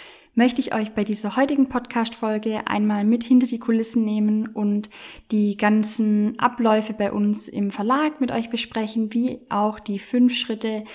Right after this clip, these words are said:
wie ihr euch bei uns, also beim Bukapi Verlag, bewerben könnt. Und ja, genau, nehmt euch da heute mal durch diesen ganzen Ablauf mit.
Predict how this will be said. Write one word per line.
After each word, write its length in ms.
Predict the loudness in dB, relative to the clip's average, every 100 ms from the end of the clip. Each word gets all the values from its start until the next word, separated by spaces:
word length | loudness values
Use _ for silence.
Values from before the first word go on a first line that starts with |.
| -20 -6
wie 180 | -2 0
ihr 100 | 0
euch 440 | 0 0 -2 -8 _ 0
bei 260 | 2 2
uns, 380 | 0 0 -2 -8
also 180 | -10 -8
beim 220 | -4 -4
Bukapi 420 | -6 -2 -2 -2
Verlag, 460 | -4 -2 -2 -4 -6
bewerben 420 | 0 2 2 -2
könnt. 480 | -4 -8 -8 -10 -8
Und 360 | -6 -4 -8 -16 -20 -20 -20 _
ja, 240 | 4 4 0
genau, 300 | 2 2 2 -2
nehmt 280 | 4 4 4
euch 180 | 0 -2
da 180 | -2 0
heute 240 | 0 2
mal 320 | 2 2 -2 -2
durch 160 | -2
diesen 260 | -2 -4 0
ganzen 380 | 2 4 2 2
Ablauf 440 | -2 -2 -4 4
mit. 260 | 4 4